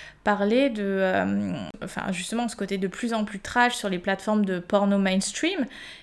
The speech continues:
et en fait, qui disait, non, mais c'est parce que les gens nous le demandent, mais en fait, pourquoi les gens te le demandent, enfin, le demandent aux plateformes mainstream du porno ? Bah parce qu'en fait, il y a jamais de limite. Donc en fait, le moindre, le truc le plus gore, le plus trash, euh, en fait, on se dit : «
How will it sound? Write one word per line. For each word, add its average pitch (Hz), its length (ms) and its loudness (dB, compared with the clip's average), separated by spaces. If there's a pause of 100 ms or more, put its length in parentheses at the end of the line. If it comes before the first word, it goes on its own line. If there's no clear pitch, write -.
et 185 100 2
en 185 80 0
fait, 277 240 0
qui 208 120 -4
disait, 202 360 0
non, 294 180 2
mais 277 80 2
c'est 247 160 -4
parce 208 180 2
que - 120 -2
les 214 100 4
gens 262 180 2
nous 277 140 4
le 220 60 4
demandent, 262 480 2
mais 202 120 4
en 208 60 4
fait, 262 260 -2
pourquoi 285 360 2
les 277 120 4
gens 240 220 0
te 233 140 0
le 214 100 2
demandent, 247 400 2
enfin, 190 260 0
le 185 60 2
demandent 226 320 0
aux 220 80 0
plateformes 202 500 -2
mainstream 202 760 0
du 196 100 0
porno ? 214 540 2 (520)
Bah 175 120 6
parce 208 220 2
qu'en 226 180 0
fait, 302 240 2
il 220 40 4
y - 20 6
a 214 40 6
jamais 240 380 4
de 214 60 2
limite. 277 340 0
Donc 208 200 0
en 208 100 2
fait, 277 280 0
le 208 80 2
moindre, 233 560 2 (300)
le 226 140 2
truc 277 340 2
le 226 100 2
plus 220 220 -6
gore, 254 340 4
le 220 120 0
plus 208 200 -10
trash, - 520 0 (140)
euh, 208 80 2
en 190 100 0
fait, 294 380 -2
on 208 80 -2
se 208 140 -4
dit : « 233 180 -6